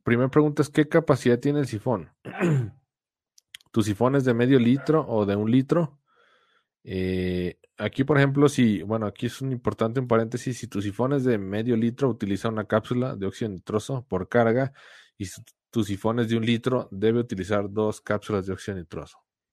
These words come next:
¿Sale? Repito, si es de medio litro, utiliza una cápsula de, de óxido nitroso. Si tu sifón es de un litro, utiliza dos cápsulas de óxido nitroso.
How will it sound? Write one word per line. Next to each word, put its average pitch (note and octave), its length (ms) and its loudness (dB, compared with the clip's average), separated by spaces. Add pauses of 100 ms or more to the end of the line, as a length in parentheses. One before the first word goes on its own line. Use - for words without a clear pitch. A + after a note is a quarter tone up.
¿Sale? A2 240 0
Repito, A#2+ 520 0 (440)
si A2+ 260 2
es B2+ 380 0
de G2+ 120 -4
medio A#2 320 2
litro, B2+ 340 2
utiliza G#2+ 380 -2
una A2+ 180 -4
cápsula A#2 380 2
de, G#2 280 0
de G#2+ 160 -4
óxido A2+ 240 -2
nitroso. A#2 640 -2
Si G#2 200 -8
tu - 180 -14
sifón A2+ 420 -6
es A2 220 -4
de A2+ 360 -2
un A#2 180 -4
litro, A#2 400 -2
utiliza G#2 520 -4
dos A2 300 0
cápsulas G#2 500 -2
de F#2 60 -4
óxido G2 280 -6
nitroso. F2+ 560 -12